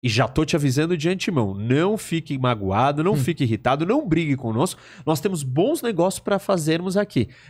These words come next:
Speaker 1: mas nós pensamos diferentes de vocês e nós temos que ter liberdade pra poder te criticar quando a gente quer. Se não,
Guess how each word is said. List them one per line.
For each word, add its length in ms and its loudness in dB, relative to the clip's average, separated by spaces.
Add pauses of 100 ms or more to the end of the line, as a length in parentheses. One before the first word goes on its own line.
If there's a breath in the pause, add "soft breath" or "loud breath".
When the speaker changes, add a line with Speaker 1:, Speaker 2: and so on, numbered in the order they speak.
Speaker 1:
mas 320 2
nós 160 0
pensamos 480 -2
diferentes 480 -2
de 80 -2
vocês 400 0
e 40 -8
nós 180 -4
temos 180 -6
que 80 -8
ter 140 -2
liberdade 640 0
pra 120 -4
poder 240 -2
te 120 -8
criticar 380 -4
quando 180 -6
a 20 -2
gente 260 -8
quer. 260 0 (220 loud breath)
Se 380 -4
não, 460 2